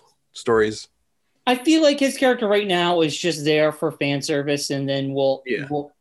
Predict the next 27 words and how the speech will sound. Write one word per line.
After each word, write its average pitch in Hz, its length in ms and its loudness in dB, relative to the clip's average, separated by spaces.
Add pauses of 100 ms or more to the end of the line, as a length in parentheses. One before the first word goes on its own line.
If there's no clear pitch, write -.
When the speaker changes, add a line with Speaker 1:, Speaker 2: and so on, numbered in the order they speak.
Speaker 2:
for 170 260 -2
diehards 147 680 0
and 156 280 -2
maybe 147 300 -2
Speaker 1:
Yeah. 117 240 0 (120)
Speaker 2:
something. 143 360 -6
But 196 220 0 (720)
for 240 120 -2
what 311 240 -6
I 285 160 0
saw, 294 340 -2
though, 220 420 0
to 208 140 -4
me, 175 520 -2 (580)
those 285 440 2
are 226 40 -2
the 233 100 0
memorable 208 580 2
moments, 196 640 -2 (200)
not 202 320 -2
the 262 80 0
fighting. 214 580 -2
Like, 190 280 -2
the 226 100 2
fighting 262 380 0
is - 100 -4
secondary. 139 680 -2